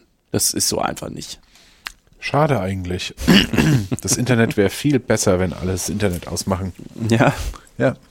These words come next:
Speaker 1: Klar muss bitte auch sein, wenn ein Link zulässigerweise mal gesetzt wurde, und das dürfte für die Mehrzahl aller Links gelten, dann ist man sowieso raus. Also
Speaker 2: Mhm.
Speaker 1: ich glaube, dieses Verfügungsverfahren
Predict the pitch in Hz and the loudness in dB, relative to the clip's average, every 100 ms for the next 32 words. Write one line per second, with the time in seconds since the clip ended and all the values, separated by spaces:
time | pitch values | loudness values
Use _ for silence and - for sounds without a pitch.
0 | _ _ - - - - - - - - | _ _ -20 -20 -20 -18 -20 -20 -18 -18
1 | - - - - - - - - - - | -16 -18 -18 -20 -20 -20 -20 -18 0 6
2 | 135 175 170 - 139 117 120 143 - 123 | 8 8 6 4 4 4 4 4 4 6
3 | 127 127 127 _ _ _ _ _ - - | 6 4 0 _ _ _ _ _ -20 -16
4 | 110 107 160 135 135 135 135 - - 143 | -2 4 4 4 4 6 4 2 -2 4
5 | 135 - 123 117 117 110 107 104 104 110 | 4 4 2 4 4 4 2 2 2 4
6 | 139 - - 104 98 80 - 113 113 117 | 2 -2 2 2 4 2 0 4 4 4
7 | 135 127 120 110 110 120 135 117 104 - | 2 2 0 2 4 4 4 4 4 4
8 | 117 123 123 120 120 - - 110 117 113 | 4 6 6 4 2 0 2 6 6 4
9 | 101 92 - _ _ _ _ _ - 110 | -2 -6 -12 _ _ _ _ _ 2 4
10 | 131 - 120 131 113 113 104 107 117 98 | 4 4 4 4 4 2 2 2 4 2
11 | 82 - - - - 107 110 113 - - | -2 -6 -8 -4 0 4 4 0 -16 -12
12 | 113 - 113 127 113 113 113 113 - - | -2 4 4 4 0 4 4 4 -2 -4
13 | - - 110 - 147 139 123 - 110 110 | -4 0 0 2 4 4 2 0 -2 2
14 | 107 113 110 | 2 2 -2